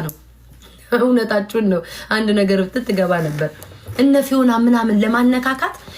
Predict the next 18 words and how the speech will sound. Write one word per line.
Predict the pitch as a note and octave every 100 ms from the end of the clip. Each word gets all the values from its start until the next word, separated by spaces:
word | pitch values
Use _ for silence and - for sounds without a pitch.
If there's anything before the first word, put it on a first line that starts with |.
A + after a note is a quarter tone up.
| - -
እ፣ | - C#4+ D4+
"እኔ | D#4+ E4 E4+
ዱሜ | C#4 C#4+ D4+ D4
ቅርብ" | C#4+ A#3+
ምናምን። | A3 F#3+ E3 E3 - - - - _ _ _ _ _ _ _ - _ - -
ፊዮና | - C4+ C4 C4+
ግን | C4+ C4+
ምላሽሽ | A#3 A3 G#3+ A3+ -
ወድጄዋለሁ። | F3+ E3 C#3+ D#3 D#3 F#3+
ይመችሽ | G3+ E3 D#3+ -
የኔ | D#3+ D#3+
ማር፣ | D#3 D3+ - - - - - - - - - - - - A#3
ይመችሽ። | C4 A#3+ F#3+ F#3+ D#3+ - - - _ - - G#3
የ-፣ | G#3 G#3
የመለስሽበት | A#3 A3+ G#3+ A3 A#3+ A#3+ G3+ A#3
መልስ | C4+ C#4
ተመችቶኛል። | - F3+ E3 - F3+ F#3+
እና | B3